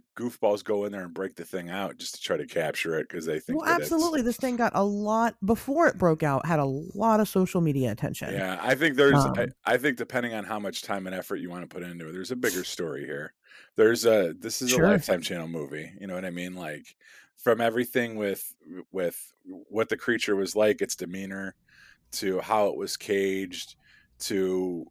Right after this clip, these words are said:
Speaker 1: who could have potentially broke the thing out, whether or
Speaker 2: Right.
Speaker 1: not it was aggressive enough to actually destroy the office and then shoot through a window frame and shit. Like,
Speaker 2: Right.
Speaker 1: over the course of how many hours? What was it, just an overnight shift or something? They leave at six, they came back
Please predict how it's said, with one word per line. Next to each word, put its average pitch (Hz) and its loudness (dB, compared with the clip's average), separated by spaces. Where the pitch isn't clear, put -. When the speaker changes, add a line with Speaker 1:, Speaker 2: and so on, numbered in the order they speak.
Speaker 1:
who 117 -6
could 110 0
have 104 0
potentially 98 -6
broke 92 -6
the - -14
thing 92 -6
out, 90 -8
whether 110 4
or 160 10
Speaker 2:
Right. 143 6
Speaker 1:
not 98 -2
it 92 -6
was 98 -6
aggressive 95 -2
enough 92 -4
to 82 0
actually 92 -2
destroy 98 4
the 98 2
office 92 -2
and 92 -10
then 82 -10
shoot 113 2
through 110 -2
a 85 -4
window 107 -4
frame 123 -4
and 117 -10
shit. 131 -6
Like, 82 -14
Speaker 2:
Right. 143 2
Speaker 1:
over 139 6
the 139 4
course 143 2
of 120 0
how 131 2
many 120 -2
hours? 117 0
What 123 -2
was 90 -8
it, 92 -14
just 87 -12
an 92 -10
overnight 113 -2
shift - -4
or 123 -8
something? 131 -6
They 104 0
leave 98 -2
at 95 -6
six, - -2
they 90 -4
came 95 -8
back 95 0